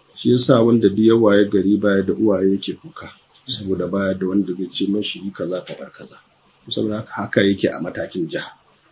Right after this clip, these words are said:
Duk muka waye gari aka ce wai babu elders masu tsawata, ai sai mu zauna mu ta kuka. Kuma ba wai don babu su bane, amma dai ban san me yake faruwa ba.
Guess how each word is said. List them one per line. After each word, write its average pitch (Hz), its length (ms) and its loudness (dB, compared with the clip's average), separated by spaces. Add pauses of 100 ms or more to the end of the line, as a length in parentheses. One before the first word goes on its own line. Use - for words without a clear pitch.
(160)
Duk 135 100 6
muka 151 280 8
waye 113 200 8
gari 107 280 6
aka 117 260 -2
ce 104 160 2
wai 98 100 4
babu 104 400 2
elders 98 320 -2
masu 82 220 -4
tsawata, 98 480 -4
ai 110 80 -4
sai 131 120 2
mu 104 100 2
zauna 95 200 -2
mu 78 120 -8
ta - 120 -16
kuka. - 280 -20 (520)
Kuma 208 180 8
ba 139 140 12
wai 131 80 12
don 139 180 12
babu 135 260 10
su - 160 2
bane, 95 280 -2 (300)
amma 110 320 8
dai 170 340 10 (320)
ban 98 180 -2
san 123 220 8
me 107 80 8
yake 98 180 0
faruwa - 440 -14
ba. - 60 -20